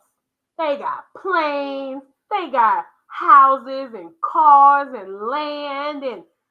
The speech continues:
everything. But the truth of the matter is, look into the congregation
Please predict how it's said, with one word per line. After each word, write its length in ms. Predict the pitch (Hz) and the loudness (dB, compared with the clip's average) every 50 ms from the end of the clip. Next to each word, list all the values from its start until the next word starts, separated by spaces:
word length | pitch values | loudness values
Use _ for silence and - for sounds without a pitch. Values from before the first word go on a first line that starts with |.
| _ _ _ _ _ _ - | _ _ _ _ _ _ -6
everything. 640 | 330 370 427 453 508 494 494 415 311 262 208 165 - _ _ _ _ _ _ _ _ _ _ _ _ _ _ _ | -2 -2 0 0 -2 -4 -6 -6 -10 -10 -12 -14 -20 _ _ _ _ _ _ _ _ _ _ _ _ _ _ _
But 340 | 208 285 311 302 269 - - | -4 -2 -2 -2 -4 -6 -8
the 120 | 262 262 | -8 -8
truth 400 | 262 - - - 381 392 403 392 - _ - | -8 -10 -10 -6 -4 -4 -4 -4 -6 _ -4
of 180 | 294 285 - | -4 -4 -4
the 80 | 269 247 | -6 -10
matter 440 | 247 247 262 269 302 339 339 311 247 233 | -10 -8 -6 -4 -4 -4 -4 -6 -10 -10
is, 260 | 254 254 247 247 254 247 _ _ _ _ _ | -8 -8 -8 -8 -10 -12 _ _ _ _ _
look 340 | - 214 220 240 285 349 359 - _ | -20 -18 -12 -10 -10 -10 -10 -12 _
into 380 | - 311 311 311 _ - 320 277 | -16 -16 -16 -16 _ -14 -14 -12
the 140 | 226 220 220 - - | -12 -14 -16 -12 -8
congregation 1000 | - 285 277 285 226 220 208 196 175 220 226 240 285 294 - - 392 392 392 | -6 -4 -4 -6 -8 -12 -16 -14 -10 -8 -8 -8 -8 -12 -16 -16 -14 -14 -12